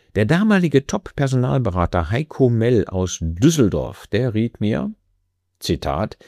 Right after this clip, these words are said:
„Jetzt gehen Sie mal die extra Meile und machen Ihren M B A. Dafür haben Sie ja was studiert, was keinen Menschen interessiert.“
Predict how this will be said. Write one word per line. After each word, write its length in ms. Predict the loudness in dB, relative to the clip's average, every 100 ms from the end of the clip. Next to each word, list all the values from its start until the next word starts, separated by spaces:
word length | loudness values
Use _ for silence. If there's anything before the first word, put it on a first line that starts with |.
| _
„Jetzt 220 | -4 -2 2
gehen 200 | 4 4
Sie 140 | 2
mal 360 | 0 2 0 -2
die 260 | 0 0 2
extra 360 | -2 -2 0
Meile 440 | 2 4 2 -2 -8 _
und 180 | -2 0
machen 260 | 2 2 2
Ihren 220 | 2 2
M 140 | 0
B 180 | -2 -4
A. 200 | -6 -8 -14 _ 0
Dafür 300 | 2 4 2
haben 160 | 2
Sie 100 | 4
ja 80 | 2
was 140 | 0
studiert, 540 | -4 -4 0 0 -2 -6 _ -8
was 220 | -8 -4
keinen 400 | -4 -2 -4 -4
Menschen 420 | -4 -4 -4 -6
interessiert.“ 800 | -6 -8 -8 -10 -10 -10 -12 -16